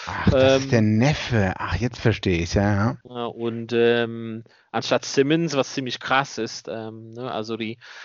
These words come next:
Speaker 2: Simmons-Brüder, also einer der achte Kapitän und,
Speaker 1: Mhm.
Speaker 2: äh,
Speaker 1: Der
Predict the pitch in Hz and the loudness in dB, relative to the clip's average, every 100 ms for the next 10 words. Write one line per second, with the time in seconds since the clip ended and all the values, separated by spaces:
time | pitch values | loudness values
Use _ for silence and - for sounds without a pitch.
0 | - - 139 135 143 - 147 151 139 123 | -20 -2 0 0 -4 -2 2 4 6 4
1 | 120 110 123 135 131 127 120 98 120 - | 2 2 0 0 0 0 -2 -2 -2 0
2 | 131 123 - 127 123 123 120 120 127 123 | 2 2 -2 -8 -6 -2 0 0 -2 -8
3 | 113 113 107 107 107 110 110 110 107 107 | -2 6 8 10 10 8 6 0 -2 -2